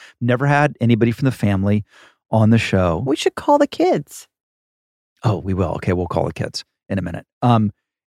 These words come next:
Speaker 1: but it's our thirty-second wedding anniversary.
Speaker 2: I know. Happy anniversary, honey.
Speaker 1: Happy anniversary. I, it, it feels both like it was yesterday, literally like,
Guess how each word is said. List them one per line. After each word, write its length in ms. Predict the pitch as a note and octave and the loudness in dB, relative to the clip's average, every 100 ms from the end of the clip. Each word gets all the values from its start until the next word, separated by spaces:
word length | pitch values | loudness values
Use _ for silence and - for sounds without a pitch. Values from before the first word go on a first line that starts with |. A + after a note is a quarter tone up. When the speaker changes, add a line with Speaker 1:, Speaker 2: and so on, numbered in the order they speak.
| _ _ | _ _
Speaker 1:
but 360 | C#3+ A2 A#2+ A2+ _ | -8 0 2 0 _
it's 320 | A2+ A2 - - - | -4 -2 -4 -14 -6
our 480 | A2 G#2+ G#2 G#2 G2+ | -2 0 2 2 0
thirty-second 1080 | - - B2 A#2+ B2+ - - G2+ G#2+ G#2 - _ | -8 2 4 4 0 -2 -4 -2 -2 -4 -8 _
wedding 320 | G#2+ B2+ C3 G2 | 0 2 2 0
anniversary. 640 | - - - - A2 - _ _ _ _ _ _ _ - | -4 -8 -8 -10 -12 -16 _ _ _ _ _ _ _ -8
Speaker 2:
I 100 | G3+ - | -6 -2
know. 420 | A3 A3+ G3 - _ _ _ | 0 2 0 -2 _ _ _
Happy 540 | - - G#3+ A#3 - G3+ | -20 -6 -4 0 0 0
anniversary, 720 | G3 G3 F#3 E3+ G#3+ - F#3+ E3+ | 2 2 4 4 2 2 0 2
honey. 320 | D#3 D3 E3 | 0 0 0
Speaker 1:
Happy 320 | A#2+ B2 B2 | 0 2 2
anniversary. 480 | A2 G#2+ C#3 - G2 | 2 0 -2 0 2
I, 160 | G2+ - | 2 0
it, 140 | G#2 - | -6 -4
it 160 | G#2+ - _ - | -4 -4 _ 2
feels 340 | A#2+ A2 - - - | 4 4 0 -10 2
both 400 | A2 G2 - - _ _ - - _ _ _ _ _ _ _ _ - | 4 4 -2 -20 _ _ -20 -20 _ _ _ _ _ _ _ _ -4
like 280 | G#2 G2 G#2 | -2 -2 -2
it 120 | - | -4
was 400 | G2 F2 F2 - | -2 -2 -4 -8
yesterday, 720 | D#2 E2 G#2+ G2+ - A2 A2 - | -12 -2 0 0 -2 -2 -4 -6
literally 580 | A2+ D3 F#3 E3 C#3+ | 0 4 6 6 6
like, 340 | B2+ A2+ G2 | 6 4 2